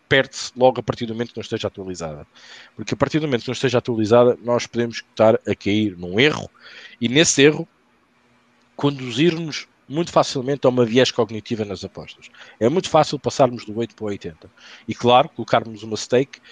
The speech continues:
e correndo o risco de a perder. Ahm, eu não vou alongar muito mais, até vou alargar a discussão, porque vou passar neste caso, para o pai do menino, foi o Rodrigo que escreveu este artigo.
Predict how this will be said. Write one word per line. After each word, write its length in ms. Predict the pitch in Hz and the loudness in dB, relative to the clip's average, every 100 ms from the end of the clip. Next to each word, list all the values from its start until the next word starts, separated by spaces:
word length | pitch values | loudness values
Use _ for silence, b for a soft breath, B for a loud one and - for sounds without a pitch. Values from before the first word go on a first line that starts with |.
| B B | B B
e 280 | 117 120 127 _ _ | -6 -4 -4 _ _
correndo 240 | 107 117 | -8 -8
o 60 | 107 | -6
risco 280 | 117 - - | -6 -6 -12
de 120 | 104 | -12
a 20 | |
perder. 340 | - 92 82 76 _ B B B B - | -12 -12 -14 -16 _ B B B B 4
Ahm, 720 | 120 120 113 113 110 104 104 _ _ _ _ _ _ _ _ _ - | 6 8 6 2 -12 -20 -20 _ _ _ _ _ _ _ _ _ 0
eu 160 | 170 | 2
não 80 | 180 | 4
vou 160 | 147 156 | 2 0
alongar 240 | 151 143 | 2 2
muito 220 | 139 135 | 2 -2
mais, 200 | 117 127 | 2 4
até 160 | 131 127 | 2 -2
vou 120 | 117 | 0
alargar 280 | 113 107 110 | 0 2 2
a 60 | |
discussão, 380 | 107 - - 107 | 0 -6 -8 -8
porque 180 | 95 - | -8 -10
vou 100 | 117 | -12
passar 340 | - - 113 101 _ _ _ _ _ _ _ | -6 0 0 0 _ _ _ _ _ _ _
neste 180 | 98 - | -14 -4
caso, 360 | 123 104 92 - - | 2 2 2 -10 -4
para 80 | 123 | -2
o 40 | |
pai 180 | - 127 | 2 2
do 120 | 117 | 0
menino, 340 | 107 104 113 123 | -8 -10 -10 -18
foi 140 | - 113 | -14 -14
o 40 | |
Rodrigo 240 | - 107 104 | -12 -14 -14
que 60 | |
escreveu 400 | - - 101 101 | -14 -12 -10 -8
este 180 | 98 - | -10 -12
artigo. 320 | - - 87 | -14 -14 -14